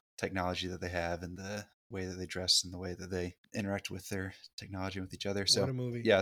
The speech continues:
Speaker 1: I thought the world aesthetic of it and the groundedness of it.
Speaker 2: It's not too in your face, like, "This is the future, man." Yeah, it's not, it's nothing like that. And I really like the way that they had, like, they used colors too. Like, everything just kinda seemed muted.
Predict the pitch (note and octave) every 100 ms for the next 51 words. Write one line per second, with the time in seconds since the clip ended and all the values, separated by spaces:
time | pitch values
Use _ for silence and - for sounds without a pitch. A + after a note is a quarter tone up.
0 | - G#2+ A2+ G2+ F#2 G2 F#2 F2 - G2+
1 | - F#2+ F2+ F#2 F2 F2+ F#2 F2 F#2 -
2 | _ _ - F#2 F#2 F2+ F#2+ F#2+ F#2+ -
3 | _ _ - D3 C3 F3 E3+ - E3+ C#3+
4 | D3+ C3+ - C#3 - A#2 - E3 F#3+ D3+
5 | C#3 C3 - - G#3 G#3+ - D3 C3 B2+
6 | D#3 F3 F#3+ D#3+ D#3 C3+ C#3 - D#3+ D#3
7 | C3 C3+ F3 E3 C3+ C#3 C3+ E3+ - B2
8 | B2+ A#2+ - - - - C#3 F#3+ G3 F#3+
9 | E3 D#3 D#3+ E3 D#3 D#3+ D#3+ C#3+ C3 -
10 | C3+ C3+ C#3+ - B2+ C#3+ E3 - C3 C3
11 | E3+ F3+ C#3 B2+ C#3 D#3+ E3+ D#3 - D#3+
12 | D3+ D#3+ C3 B2 B2+ D#3+ F#3